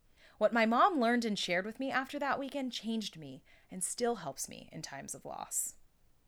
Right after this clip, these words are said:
During family camps, there are breakout sessions for parents to process what it's like to experience the impact of childhood cancer.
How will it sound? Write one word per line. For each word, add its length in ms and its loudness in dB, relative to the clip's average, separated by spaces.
During 200 6
family 300 4
camps, 380 -4
there 180 4
are 100 4
breakout 400 2
sessions 400 0
for 140 -2
parents 560 0
to 80 -4
process 560 0
what 180 2
it's 320 0
like 280 2
to 160 -4
experience 800 0
the 180 -2
impact 460 -2
of 80 -8
childhood 420 -8
cancer. 520 -10